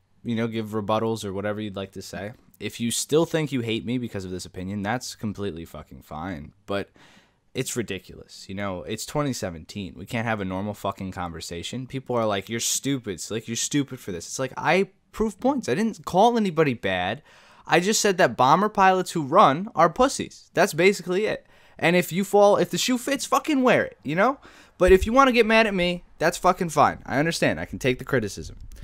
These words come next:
But basically the point of this video was we don't need any more top-tier bombers, and I think the bomber gameplay right now needs to be fixed. There are other methods of fixing it, you know? There has to be. It can't just be my method. I think a P V E mode would be pretty dope, and, like, thinking about it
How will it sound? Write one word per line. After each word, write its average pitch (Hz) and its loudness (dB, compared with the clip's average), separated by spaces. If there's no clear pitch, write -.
But 147 -2
basically 202 8
the 156 -6
point 160 0
of 147 0
this 131 -2
video 147 2
was 113 2
we 131 2
don't 190 4
need 170 0
any 147 2
more 139 4
top-tier 120 0
bombers, 123 4
and 120 -4
I 120 0
think 143 -4
the 131 -4
bomber 135 4
gameplay 131 0
right 113 2
now 101 -4
needs 104 -6
to 101 -8
be 117 0
fixed. - -8
There 131 2
are 156 8
other 165 2
methods 156 0
of 117 -4
fixing - -4
it, - -18
you 110 -6
know? 127 0
There 131 4
has 180 4
to - -14
be. - -14
It 147 0
can't 147 -2
just 135 -4
be 135 2
my 120 4
method. 113 -2
I 117 -2
think 143 -4
a 135 -2
P 156 -4
V 147 -4
E 160 -4
mode 147 0
would 131 -2
be 127 0
pretty 120 -2
dope, 123 2
and, 139 0
like, 139 -2
thinking 180 0
about 147 4
it - -2